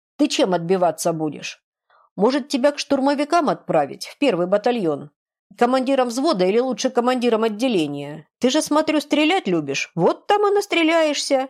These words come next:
а, Карпухин?» «На ваше усмотрение, товарищ подполковник». «Ты мне на вопрос ответь.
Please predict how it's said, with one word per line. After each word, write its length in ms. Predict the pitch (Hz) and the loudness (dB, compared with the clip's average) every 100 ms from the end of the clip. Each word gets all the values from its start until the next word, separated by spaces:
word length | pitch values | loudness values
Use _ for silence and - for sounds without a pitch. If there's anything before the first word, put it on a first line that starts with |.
| _ | _
а, 180 | 339 392 - | 0 0 0
Карпухин?» 640 | 220 240 285 202 160 190 - _ _ _ _ _ | -2 0 -2 -2 -6 -8 -16 _ _ _ _ _
«На 160 | 190 240 | -2 2
ваше 260 | 277 277 | 2 0
усмотрение, 640 | 269 - 269 269 196 151 156 | -2 0 -2 0 -2 -2 -2
товарищ 420 | 185 180 156 - | 0 0 -2 -8
подполковник». 880 | 156 - 175 170 156 143 131 - - _ _ _ _ _ _ - | -8 -2 -2 -2 -4 -4 -12 -16 -20 _ _ _ _ _ _ -4
«Ты 120 | 196 | -2
мне 180 | 208 208 | 0 0
на 140 | 202 | 0
вопрос 480 | 208 226 233 226 - | 2 0 0 -2 0
ответь. 580 | 170 185 190 139 - | -4 -4 -4 -4 -10